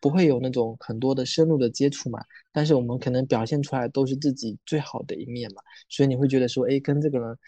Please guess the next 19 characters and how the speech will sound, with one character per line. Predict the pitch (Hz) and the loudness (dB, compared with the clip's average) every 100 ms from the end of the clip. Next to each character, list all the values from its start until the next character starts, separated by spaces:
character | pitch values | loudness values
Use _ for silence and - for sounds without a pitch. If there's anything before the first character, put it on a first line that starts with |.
| - _ - | -20 _ -4
短 | 120 | -2
暂 | 131 | 0
的 | 147 | -2
相 | 131 143 | -2 -2
处 | 139 127 | -2 -2
二 | 143 | -2
十 | - 147 | -2 -2
四 | 143 | -2
个 | |
小 | 123 117 110 | -2 -4 -6
时， | - - 113 123 | -6 -6 -8 -6
或 | 127 | -6
者 | 117 | -6
是 | 113 127 113 - - _ | -6 -4 -4 -6 -14 _
更 | - 147 123 | 0 0 0
短 | 110 110 | -6 -10
的 | |
时 | 110 117 | -8 -8
间， | 127 123 120 | -8 -8 -8